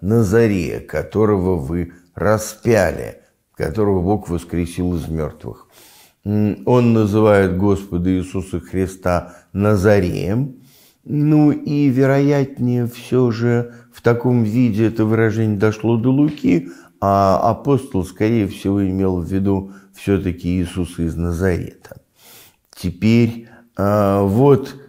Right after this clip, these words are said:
самое же главное, что он о Господе Иисусе говорит: «Вы распяли, а Бог его воскресил».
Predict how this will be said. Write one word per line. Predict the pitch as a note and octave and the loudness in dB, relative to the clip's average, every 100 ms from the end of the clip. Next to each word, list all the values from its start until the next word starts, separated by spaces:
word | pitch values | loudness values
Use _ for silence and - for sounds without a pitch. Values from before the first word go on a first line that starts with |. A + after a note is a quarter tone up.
| - | -16
самое | - B2+ B2 A#2 G#2+ G#2+ | -2 2 4 4 2 2
же | G#2 | 2
главное, | A2 D#3+ F#3 D#3+ A#2+ G#2 | 2 4 4 2 2 0
что | - G2 F#2+ | 0 0 0
он | F#2+ | 0
о | F#2 | -2
Господе | F#2 F#2+ F2+ F2 F#2+ | -2 -2 -4 -6 -6
Иисусе | F#2 G2 F#2+ | -4 -6 -6
говорит: | - D3 G2+ - - - | 0 2 0 -4 -20 -4
«Вы | F2 D#3+ F3 | 2 6 6
распяли, | G#2+ E2+ - - F#3+ G#3+ D#3+ G#2+ - - - _ _ _ | 6 2 -4 2 4 6 4 2 0 -10 -20 _ _ _
а | A#2+ B2+ | 2 4
Бог | E3+ E3+ | 4 2
его | C3 B2+ D3 | 2 2 4
воскресил». | C3 B2+ - B2+ C3 - F2 E2+ | 2 0 -2 -2 -2 -2 -6 -6